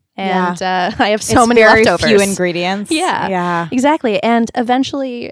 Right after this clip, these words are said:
Speaker 2: um, I realized that I would rather risk the stability, um, so that I could have something great, even if that meant it might also be horrible. And so I just kind of up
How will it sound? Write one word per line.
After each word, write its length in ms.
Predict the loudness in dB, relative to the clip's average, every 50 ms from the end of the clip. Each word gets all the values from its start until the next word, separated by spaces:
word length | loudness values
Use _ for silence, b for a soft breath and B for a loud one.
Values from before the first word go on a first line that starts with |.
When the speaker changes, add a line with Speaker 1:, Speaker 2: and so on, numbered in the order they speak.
| -14 -12 -10
Speaker 2:
um, 520 | -8 -6 -6 -6 -6 -8 -10 -12 -14 -16 _ _ _ _ _ _ -4
I 120 | -4 -2
realized 560 | -2 -2 -2 -2 -2 -2 -2 -4 -6 -8 -10
that 100 | -12 -10 -10
I 200 | -8 -8 -6 -6 -6
would 460 | -6 -4 -4 -4 -2 -4 -6 -8 -12 -16 _ _ _ _ _ _ _ _ _ _ _ _ _ _ -12
rather 580 | -8 -4 -2 0 0 0 0 0 -2 -2 -2
risk 480 | -4 -2 -2 -4 -4 -4 -8 -16 -14 -8
the 220 | -4 -4 -4 -4
stability, 800 | -6 -8 -14 -16 -14 -10 -10 -8 -8 -8 -8 -10 -10 -10 -12 -14 -14 _ _ _ -10
um, 460 | -8 -8 -8 -8 -8 -10 -12 -14 -14 _ -12
so 180 | -6 -4 -4
that 120 | -4 -2 -4
I 140 | -6 -8 -8
could 300 | -8 -8 -8 -8 -8 -12 _ _ _ _ _ -10
have 260 | -4 -4 -4 -4 -4
something 260 | -8 -10 -8 -10 -12
great, 360 | -10 -8 -6 -6 -6 -8 -12 _ _ _
even 200 | -12 -10 -8 -8
if 60 | -8 -8
that 160 | -8 -8 -8
meant 240 | -8 -8 -8 -10 _ _ _ _ _ _ _ _ _ _ _ _ _
it 160 | -4 -4 -2 -2
might 240 | -2 -4 -4 -6 _ -4
also 300 | -2 -2 -2 -2 -4 -8
be 160 | -8 -8 -10 -12
horrible. 760 | -14 _ _ -4 -2 -2 -2 -2 -6 -10 -10 -10 -10 -12 _ _ -14
And 140 | -14 -12 -10
so 240 | -8 -6 -4 -4 -4
I 140 | -4 -6 -8
just 180 | -12 -14 -16 -14
kind 180 | -14 -10 -10 -10
of 100 | -8 -10
up 140 | -12 -12